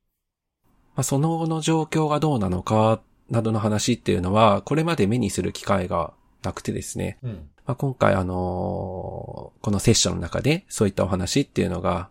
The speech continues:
Speaker 1: あの、取り上げられていたので、まあ、非常に興味深いなというところではあるんですけども、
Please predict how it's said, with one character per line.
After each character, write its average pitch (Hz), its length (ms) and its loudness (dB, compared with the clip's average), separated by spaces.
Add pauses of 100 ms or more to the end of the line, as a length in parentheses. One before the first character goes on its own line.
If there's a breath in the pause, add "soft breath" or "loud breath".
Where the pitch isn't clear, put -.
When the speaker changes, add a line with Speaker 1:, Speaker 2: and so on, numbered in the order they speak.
Speaker 1:
あ 92 180 -4
の、 87 160 -8
取 92 200 -2
り 92 40 -2
上 90 80 -4
げ 90 80 -4
ら 92 60 -4
れ 90 80 -4
て - 100 -8
い 95 80 -4
た 95 140 -4
の 92 100 -6
で、 101 160 -2
ま 95 60 -4
あ、 87 40 -4
非 95 60 0
常 92 80 0
に 87 60 -2
興 95 140 2
味 85 60 2
深 90 220 0
い 87 60 -4
な 85 180 -4
と 87 220 -10 (360)
い 110 100 -4
う 110 100 -2
と 117 80 -2
こ 120 140 -4
ろ 113 100 0
で 101 80 0
は 90 140 -2
あ 90 40 -2
る 107 140 0
ん 95 40 -2
で 95 80 -4
す - 120 -8
け 92 80 -4
ど 95 80 -6
も、 113 320 4